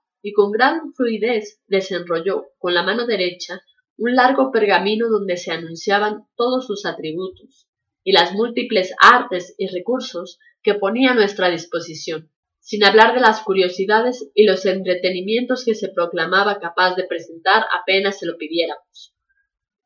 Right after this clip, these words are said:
"Tal vez quisieran las bellas damas adquirir un talismán como protección contra el diablo que me rodea como un lobo por estas tierras, según me han contado", dijo, dejando su sombrero caer sobre el adoquinado.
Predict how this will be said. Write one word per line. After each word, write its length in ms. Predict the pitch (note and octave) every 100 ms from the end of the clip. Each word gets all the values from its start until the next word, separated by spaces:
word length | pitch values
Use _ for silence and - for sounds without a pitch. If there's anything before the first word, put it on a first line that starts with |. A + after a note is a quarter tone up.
| _ _ _ -
"Tal 120 | B3
vez 160 | D4 -
quisieran 460 | F4+ C#4+ C4+ B3+
las 160 | G#3+ G3
bellas 320 | G#3 G3+ F#3+
damas 320 | G#3 A3 G#3+
adquirir 440 | F#3 - E3+ F3 F#3+
un 120 | F#3+
talismán 500 | F#3 E3 F#3 F#3+ G3
como 220 | F#3+ F3+
protección 560 | F3 - - - G#3 G#3+
contra 320 | F#3 F3 D#3+
el 80 | E3
diablo 400 | F#3+ F#3 F#3 F#3
que 120 | F3
me 160 | E3+ D#3
rodea 440 | D#3 E3 F3 E3+ -
como 160 | D#3
un 180 | D#3+ E3
lobo 320 | E3 F3 E3+ -
por 100 | D#3+
estas 320 | E3 D#3+ -
tierras, 480 | F#3 E3+ - - - _ _ _
según 340 | - F3+ F3+ F#3
me 80 | E3+
han 100 | E3+
contado", 500 | D#3 D#3 F3 D#3 - _ _
dijo, 460 | F3+ A#3 - F3+ G#3+ _ _ -
dejando 460 | G3+ G#3 A#3+ C#4
su 140 | C#4 B3+
sombrero 480 | G#3+ G#3+ G3+ G#3+ -
caer 360 | F3+ F#3+ A3
sobre 300 | A3 F#3+ F#3
el 80 | F3
adoquinado. 580 | E3+ E3 - D#3+ E3